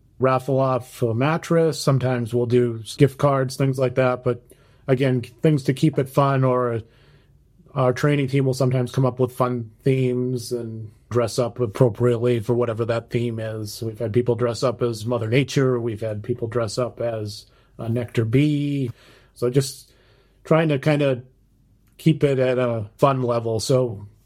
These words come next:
when we come calling for the next meeting, people want to be part of that.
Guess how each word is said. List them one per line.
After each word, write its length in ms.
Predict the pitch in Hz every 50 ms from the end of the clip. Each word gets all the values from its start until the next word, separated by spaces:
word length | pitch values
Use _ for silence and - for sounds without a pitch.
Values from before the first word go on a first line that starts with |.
| _ _ -
when 180 | 131 135 143 147
we 80 | 147 139
come 200 | 135 147 143 135
calling 340 | 131 151 147 147 143 143 131
for 120 | - 139
the 100 | 123 123
next 260 | 127 131 135 131 - 139
meeting, 460 | 135 127 131 127 117 117 120 113 107 - - _ _ _ _ _ _ _ -
people 280 | - 135 135 135 127 120
want 200 | 123 123 123 117
to 60 | 113
be 160 | 110 104 117
part 280 | 107 - - 107 101 101
of 60 | 98
that. 260 | 104 95 - - -